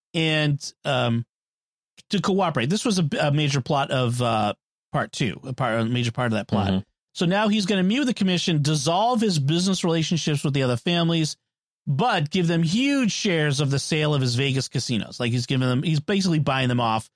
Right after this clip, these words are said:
Speaker 1: 'cause they were feeling like, "Hey, you're, you're buying, you're, you're going this big Vatican banking deal, and we got nothing of that." So he's buying them off, but Joey Zaza gets none, uh, which is a huge disrespect. And so this hit gets put on all the families. That, and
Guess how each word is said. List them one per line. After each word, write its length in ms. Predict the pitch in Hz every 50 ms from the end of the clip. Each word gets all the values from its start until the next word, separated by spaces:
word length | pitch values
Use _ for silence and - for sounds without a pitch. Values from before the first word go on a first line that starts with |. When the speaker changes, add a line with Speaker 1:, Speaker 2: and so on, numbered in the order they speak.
| _ _ _ _ _
Speaker 1:
'cause 140 | - 156 143
they 100 | 175 196
were 140 | 202 196 170
feeling 320 | - - 175 170 160 151
like, 160 | 147 143 127
"Hey, 180 | - 180 175 165
you're, 220 | 151 151 147 139 - _ _ _
you're 100 | 165 147
buying, 440 | 127 - 175 160 156 151 151 151 160
you're, 200 | 190 185 160 156
you're 240 | 147 190 160 147 139
going 280 | 135 165 151 147 143
this 160 | 139 139 127 -
big 200 | - 151 131 135
Vatican 380 | 139 139 139 139 123 127 120
banking 340 | 113 147 147 147 143 143 131
deal, 140 | 127 131 123
and 80 | 120
we 80 | 127 135
got 140 | 139 123 123
nothing 260 | 135 165 156 - 131
of 100 | 117 110
that." 200 | 110 107 110 - - _ _ _ _ _ _ -
So 100 | - 202
he's 80 | 170
buying 260 | - 175 151 151 151 147
them 120 | 139 135
off, 320 | 135 135 127 123 113 - - _ _ _ _ _ _ _ _ _ _
but 180 | - 147 135 - _ _ _
Joey 240 | - 151 135 131 131
Zaza 460 | 117 143 147 196 220 160 127 113 104
gets 280 | 95 104 101 - - -
none, 520 | 117 117 139 143 120 90 - - - - - _ _ _ - - _ _ _ _ - 127
uh, 160 | 117 110 110
which 240 | 117 127 127 - -
is 120 | 131 120
a 40 | 123
huge 320 | 117 165 233 262 202 151
disrespect. 640 | - 156 143 - 147 127 - - 135 123 123 - _ _ _ _ _ _ _ _ _ _ _ _ _ _ _ _ _
And 100 | 160 147
so 120 | - 190 165
this 220 | 160 156 - -
hit 260 | 131 - 233 185 -
gets 160 | - 156 143
put 200 | - - 202 185
on 120 | 165 151 143
all 120 | 131 123
the 80 | 123 120
families. 460 | - - 214 202 160 131 120 110 135
That, 160 | - - -
and 300 | 180 180 160 147 139 127